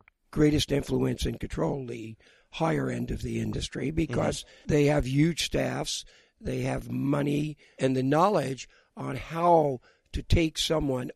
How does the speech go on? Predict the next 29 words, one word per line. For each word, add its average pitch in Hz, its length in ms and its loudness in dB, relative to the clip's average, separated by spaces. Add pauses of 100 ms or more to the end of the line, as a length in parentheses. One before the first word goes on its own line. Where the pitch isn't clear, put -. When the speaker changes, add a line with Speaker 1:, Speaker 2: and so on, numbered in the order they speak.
Speaker 1:
up 143 220 -4
to - 100 -10
the 131 140 -8
next 151 360 -6
level 147 380 -8
and 135 160 -10
the 131 40 -10
next 170 340 -6
level. 139 340 -8 (180)
However, 165 680 4 (180)
a 156 60 0
label 220 480 6
is 147 140 2
important 156 640 0
in 135 120 4
a 135 60 0
sense 147 480 -4
like, 143 240 -6 (320)
like, 151 180 -6
say, 151 280 0
ours, 143 420 -2
Instant, 156 720 -6 (380)
where 139 460 2 (800)
we 160 120 -2
provide 160 560 4
different 143 520 -2
benefits 156 840 -6 (420)
to 143 420 2 (240)
artists 147 840 2